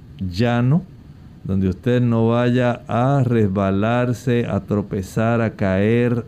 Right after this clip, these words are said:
a encontrar algún desnivel que le haga perder el equilibrio. Al hacer esta caminata, según usted tolere, las piernas van a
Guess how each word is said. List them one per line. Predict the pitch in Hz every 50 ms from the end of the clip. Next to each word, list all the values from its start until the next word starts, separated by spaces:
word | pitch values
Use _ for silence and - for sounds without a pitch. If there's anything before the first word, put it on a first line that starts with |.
| - -
a | 98 101 101 98 101 101 101 98 98 95 95 92 - 107 - - - 110
encontrar | 110 113 113 110 - 117 110 101 98 95 - - 113 117 120 127 139 143 147
algún | 123 110 101 101 98 110 113 120 123 120 117
desnivel | 98 117 117 110 - 123 120 113 113 107 104 98 92 110 117 127 139 156 175 180 151 143 - - - - - - - - - - - - - - - - -
que | - 139 135 139 147 147
le | 147 143 135 131
haga | 135 139 139 139 135 123
perder | 127 123 117 113 110 107 120 123 131
el | 127 131
equilibrio. | 127 120 127 135 135 131 147 165 175 165 151 135 123 98 90 85 - - - - - - - - - - - - - - - - - - - - -
Al | - 104 104
hacer | 95 - 151 165
esta | 190 185 185 185 160
caminata, | - 160 147 139 127 120 120 127 123 117 - - 104 101 - -
según | - - - 110 101 95 101 110 123
usted | 131 127 127 - 117 107
tolere, | - - 110 98 95 101 104 104 92 82 - - - - - - - - - - - - - - - - - - - - - - - -
las | 98 104 110 117 123 131 139 151 156 170 170 151 - - - - - - - - - - - -
piernas | - 127 123 123 123 127 131 131 131 135 147 165 170 165 - - 107
van | 104 107 110 117 127
a | 131 127 123